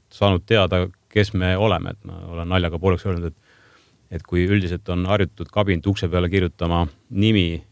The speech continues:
ja harjunud kirjutama kabineti numbri näiteks, siis tegelikult võiks panna ka-, kabineti ukse peale või, või siseveebi lausa või, või isegi meie kodulehel, et,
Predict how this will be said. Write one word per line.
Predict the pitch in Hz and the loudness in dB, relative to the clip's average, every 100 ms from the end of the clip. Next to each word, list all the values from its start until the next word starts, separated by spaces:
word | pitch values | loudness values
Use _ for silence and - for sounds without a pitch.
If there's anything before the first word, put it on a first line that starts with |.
| - | -14
ja | 92 85 | -8 -2
harjunud | 92 92 85 | 0 0 0
kirjutama | 98 92 - 85 85 85 85 - _ _ - | 0 -2 -2 -4 -2 0 -2 -6 _ _ -4
kabineti | 104 95 87 104 | -2 0 0 2
numbri | 117 90 82 | 2 0 -4
näiteks, | 80 - - - _ _ _ _ _ _ _ | -10 -14 -18 -20 _ _ _ _ _ _ _
siis | - - | -6 0
tegelikult | 98 87 95 | 2 2 0
võiks | 87 | 0
panna | - 95 90 | 2 2 2
ka-, | 107 - - | 0 -2 -2
kabineti | 107 98 87 85 _ 90 87 85 85 - | 0 2 0 -2 _ 0 2 2 0 -2
ukse | 110 117 101 87 | -4 0 0 2
peale | 87 85 85 | 2 2 0
või, | 85 87 | -2 -2
või | 95 90 | 0 0
siseveebi | 120 104 104 98 87 85 | 2 2 4 2 2 0
lausa | 85 87 82 | 0 -4 -6
või, | 82 | -4
või | 90 95 107 | 0 0 2
isegi | 107 98 | 0 2
meie | 107 120 | 2 2
kodulehel, | 104 101 101 85 87 90 - _ - | 2 2 2 0 -2 -6 -8 _ -10
et, | 87 - - | -10 -10 -6